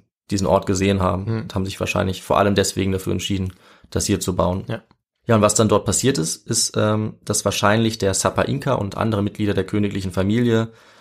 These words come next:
Speaker 1: dort zum einen Feste gefeiert haben, religiöse Zeremonien und Rituale.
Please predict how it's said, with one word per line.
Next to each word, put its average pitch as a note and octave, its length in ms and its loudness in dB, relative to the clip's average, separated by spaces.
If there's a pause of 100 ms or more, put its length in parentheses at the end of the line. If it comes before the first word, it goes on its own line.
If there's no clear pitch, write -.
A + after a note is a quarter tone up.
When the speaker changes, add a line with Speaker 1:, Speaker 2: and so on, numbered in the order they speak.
(180)
Speaker 1:
dort F#2 260 4
zum G2 160 -2
einen F#2 220 2
Feste C3+ 340 2
gefeiert C3 460 0
haben, C3 320 -6 (640)
religiöse G2+ 480 0
Zeremonien G2 680 0
und G2+ 120 -2
Rituale. A2+ 600 0